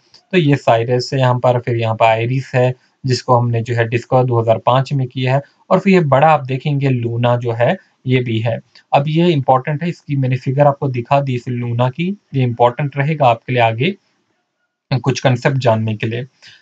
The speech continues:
ठीक है। अब देखो जो ड्वार्फ planit है, in comparison, हम इन ड्वार्फ planit को जो है comparison किससे करते हैं, जो अभी मैंने आपको Luna दिखाया, इसी से हम comparison करते हैं।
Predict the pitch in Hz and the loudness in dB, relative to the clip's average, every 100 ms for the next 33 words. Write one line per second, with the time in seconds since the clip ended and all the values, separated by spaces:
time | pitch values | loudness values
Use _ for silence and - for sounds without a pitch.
0 | _ - 123 - 185 _ - - 175 196 | _ -4 -2 -4 -8 _ -12 -2 0 0
1 | 214 202 202 139 131 165 - 147 135 160 | -2 -2 -2 2 2 2 0 -2 0 0
2 | 151 156 175 175 175 175 127 117 127 143 | -2 -4 -4 0 0 2 -2 2 2 2
3 | 127 117 120 180 190 196 139 143 180 165 | 0 -2 2 0 4 4 4 2 2 -2
4 | 143 139 160 - 151 156 151 165 - 143 | -2 -2 -2 -4 -4 -2 0 -2 0 -2
5 | 127 135 147 165 170 190 - 175 - 120 | 0 -2 -2 -2 -2 -4 -2 -4 -2 -4
6 | 131 120 135 147 147 143 139 151 131 120 | -4 -2 -2 0 0 0 0 0 -2 0
7 | 131 156 131 - 135 143 180 - 175 175 | 2 2 2 -2 -4 -4 -6 -4 -4 -2
8 | 120 107 117 117 123 123 120 - 127 120 | -4 -2 -4 -2 -4 -2 -4 -2 -4 -2
9 | 123 | -4